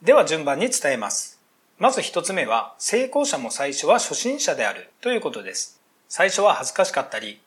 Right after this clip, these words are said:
難しいと感じたりすることは成功者でも同じ。成功者はそれを乗り越えてきたわけですが、なぜそれができるようになったのかは、ただ一つ、慣れです。成功者がやってきたことを素直に真似して実践すればいいだけです。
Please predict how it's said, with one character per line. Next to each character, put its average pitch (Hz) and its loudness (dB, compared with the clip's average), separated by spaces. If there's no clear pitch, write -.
難 135 0
し 202 2
い - -4
と 120 -8
感 156 -2
じ 151 -12
た 151 2
り 135 -8
す - -8
る 127 -12
こ - -18
と - -14
は 120 4
成 139 0
功 127 -6
者 - -4
で 120 -10
も 208 0
同 165 0
じ。 - -12
成 - 0
功 220 4
者 151 2
は 143 2
そ 156 0
れ 180 2
を 185 0
乗 185 2
り 185 2
越 202 2
え 190 0
て 120 -8
き - -16
た 113 -6
わ 107 -4
け 107 -12
で 92 -12
す - -8
が、 113 -4
な 208 6
ぜ 202 0
そ 156 0
れ 143 0
が 165 8
で 147 -2
き 170 -6
る 156 -2
よ 151 2
う 127 0
に 113 -8
な 135 -4
っ - -10
た 123 -4
の 113 -8
か 104 -10
は、 165 4
た 175 -2
だ 147 2
一 - -8
つ、 - -10
慣 120 2
れ - 0
で 110 -4
す。 - -6
成 202 0
功 233 4
者 196 4
が 139 2
や 113 2
っ - -6
て - -8
き - -14
た 139 -4
こ 110 -10
と 107 -10
を 135 -2
素 - -8
直 208 4
に 110 -6
真 117 -4
似 123 -6
し - -8
て 202 0
実 120 -8
践 117 -8
す 120 -8
れ 120 -6
ば 214 2
い 202 -2
い - -10
だ - -4
け - -14
で 90 -12
す。 - -10